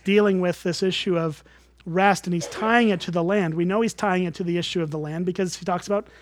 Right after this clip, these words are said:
Joshua, who was the guy who brought them into the land, right? And so, so here we see that there's, there's ultimately something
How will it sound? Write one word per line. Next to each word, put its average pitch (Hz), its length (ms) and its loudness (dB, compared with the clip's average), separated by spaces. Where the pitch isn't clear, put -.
Joshua, 214 560 2
who 208 120 -4
was 185 180 -2
the 196 100 -4
guy 185 200 0
who 196 80 4
brought 180 280 -2
them 185 120 0
into 180 200 0
the 208 80 -2
land, 220 420 -6
right? 185 260 -10
And 185 240 -2
so, 208 280 4
so 214 180 2
here 247 260 2
we 240 140 2
see - 180 -2
that 190 200 -2
there's, 220 280 6
there's 208 180 2
ultimately 233 600 4
something 196 560 0